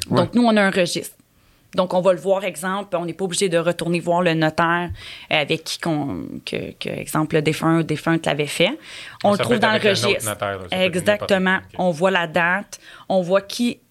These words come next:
Speaker 1: quel notaire a fait ce testament-là. Puis, euh, on demande après ça, là, au notaire avoir une copie pour obtenir, euh,
Speaker 3: Ok.
Speaker 1: ce testament-là.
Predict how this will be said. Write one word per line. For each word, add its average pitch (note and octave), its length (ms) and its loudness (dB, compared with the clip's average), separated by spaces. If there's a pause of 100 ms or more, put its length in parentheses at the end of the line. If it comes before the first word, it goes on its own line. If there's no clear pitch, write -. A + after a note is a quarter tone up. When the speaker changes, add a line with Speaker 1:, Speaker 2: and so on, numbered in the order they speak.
(140)
Speaker 1:
quel G#3+ 220 2
notaire G3 560 0 (100)
a G#3+ 140 4
fait G#3 180 -2
ce F#3 140 0
testament-là. E3+ 880 0 (460)
Puis, G#2 540 -6
euh, F2 260 -8
on D#3+ 120 -2
demande D#3+ 360 0
après D3+ 240 -6
ça, - 220 -6
là, D#3+ 200 -2
au D#3 120 2
notaire D#3 500 -2
avoir E3 240 0
une D#3 100 0
copie - 260 -4
pour - 160 -6
obtenir, D3+ 560 0
euh, - 100 -2 (280)
Speaker 3:
Ok. A#2 180 -8 (160)
Speaker 1:
ce - 160 0
testament-là. D#3+ 640 -2